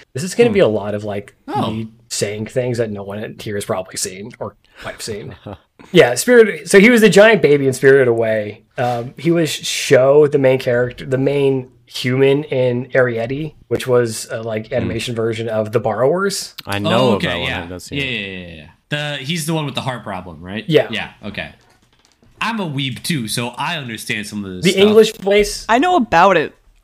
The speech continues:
Speaker 2: Uh,
Speaker 1: Yeah.
Speaker 2: I bleed red, white, and blue.
Speaker 1: <laughs> Uh, if I mentioned something on this
Speaker 4: U S A.
Speaker 1: list, you probably
Speaker 4: U S A.
Speaker 1: should see it at some point.
Speaker 2: Yeah.
Speaker 1: Um, he was one of the kids, Markle, in Howl's Moving Castle.
Speaker 2: Right.
Speaker 1: And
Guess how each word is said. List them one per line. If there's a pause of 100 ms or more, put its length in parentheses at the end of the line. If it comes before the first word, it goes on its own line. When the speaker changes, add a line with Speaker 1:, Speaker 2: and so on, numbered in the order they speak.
Speaker 2:
Uh,
Speaker 1:
Yeah.
Speaker 2:
I
bleed
red,
white,
and
blue.
Speaker 1:
<laughs> (1700)
Uh,
if
I
mentioned
something
on
this
Speaker 4:
U
S
A.
Speaker 1:
list,
you
probably
Speaker 4:
U
S
A.
Speaker 1:
should
see
it
at
some
point. (260)
Speaker 2:
Yeah.
Speaker 1:
Um,
he
was
one
of
the (260)
kids,
Markle,
in
Howl's
Moving
Castle.
Speaker 2:
Right.
Speaker 1:
And